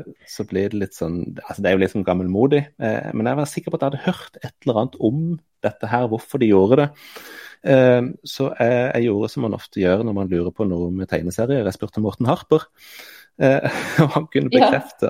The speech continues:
Speaker 1: at, eh, ukeblader og sånn på, eh, tretti og førtitallet, så flytta de teksten ut av snakkeboblene og under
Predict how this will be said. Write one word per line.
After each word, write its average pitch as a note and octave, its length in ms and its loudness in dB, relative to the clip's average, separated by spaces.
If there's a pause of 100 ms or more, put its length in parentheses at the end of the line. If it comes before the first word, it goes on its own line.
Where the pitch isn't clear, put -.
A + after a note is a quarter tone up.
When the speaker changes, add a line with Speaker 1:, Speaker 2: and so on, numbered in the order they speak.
Speaker 1:
at, - 160 0 (240)
eh, G#2 380 6 (260)
ukeblader A2+ 480 2
og D3 80 4
sånn F#2 160 0
på, F#2+ 240 0
eh, A1+ 240 0 (880)
tretti - 240 0
og G2+ 80 4
førtitallet, C#3+ 460 2
så B3 100 -2
flytta - 400 -4
de G#3 160 2
teksten - 460 -4
ut G2+ 340 -2
av F#2 240 4
snakkeboblene G#2 560 -2
og F2 80 -2
under F#2+ 180 -2